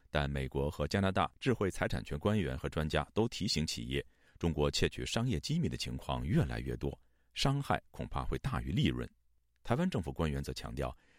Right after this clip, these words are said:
台湾的企业法规和实际执行力符合国际标准，远胜中国，代表着台湾更有资格加入全面与进步跨太平洋伙伴关系协定。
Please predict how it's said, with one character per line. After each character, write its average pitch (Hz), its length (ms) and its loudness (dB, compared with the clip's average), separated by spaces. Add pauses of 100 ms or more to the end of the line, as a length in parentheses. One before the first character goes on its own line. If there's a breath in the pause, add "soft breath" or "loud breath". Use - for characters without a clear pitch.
台 85 160 0
湾 123 100 2
的 123 80 0
企 62 260 -4
业 73 140 2
法 60 280 -2
规 95 240 4
和 71 240 0
实 - 180 0
际 92 140 2
执 - 160 0
行 90 200 2
力 107 140 2 (160)
符 101 180 0
合 71 160 -2
国 71 200 -2
际 85 100 2
标 95 240 2
准， 60 180 -8 (300)
远 62 260 -2
胜 95 240 0
中 85 200 0
国， 60 220 -4 (280)
代 71 140 0
表 64 120 -4
着 64 120 -4
台 69 160 -2
湾 90 180 2 (100)
更 170 160 2
有 58 140 -4
资 156 220 0
格 60 180 -4
加 67 160 -2
入 64 240 -4 (160)
全 82 240 0
面 110 240 4
与 67 140 -4
进 117 200 2
步 69 240 -2
跨 76 220 0
太 - 160 -2
平 76 140 -6
洋 65 120 -2
伙 - 160 -8
伴 60 220 -4
关 82 180 0
系 - 120 -2
协 - 180 -4
定。 73 160 -2